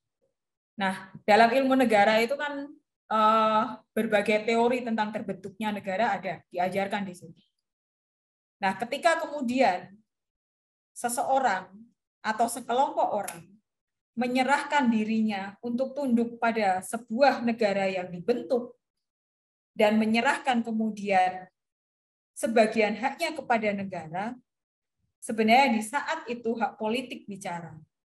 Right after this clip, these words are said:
di mana negara meskipun diserai atau dipercaya untuk menyimpan atau untuk melindungi hak yang diberikan oleh masyarakatnya, negara tidak berhak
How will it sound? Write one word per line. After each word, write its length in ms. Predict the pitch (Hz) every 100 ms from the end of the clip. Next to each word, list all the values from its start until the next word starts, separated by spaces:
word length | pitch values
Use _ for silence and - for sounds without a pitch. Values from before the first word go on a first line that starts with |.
| _
di 160 | - 196
mana 560 | 180 175 180 226 254 - _ _
negara 720 | 233 240 226 269 302 185 170 - _ _ _ _ _ _ _ _ _ -
meskipun 1040 | 247 254 - 294 - - 233 214 240 240 - _ _ _ _ _ _
diserai 640 | 233 226 247 233 247 247 214 - -
atau 240 | 220 254
dipercaya 880 | 233 226 233 226 277 285 240 170 170 - _ _ _ _
untuk 560 | 262 277 - 339 - _ _ _ _ _ -
menyimpan 720 | 240 262 285 262 254 220 190
atau 160 | 214 226 262 277
untuk 400 | - 339 - _ _ _ _ 240
melindungi 800 | 269 277 233 226 214 233 220 -
hak 240 | 240 233
yang 160 | 214 196
diberikan 560 | 190 202 233 247 330
oleh 160 | 214 214
masyarakatnya, 1200 | 208 196 208 180 175 156 - - 233 285 302 - _ _ _ _ _ _ _ _ _ _ _ _
negara 480 | 214 202 208 262 269
tidak 320 | 214 196 -
berhak 320 | 165 208 214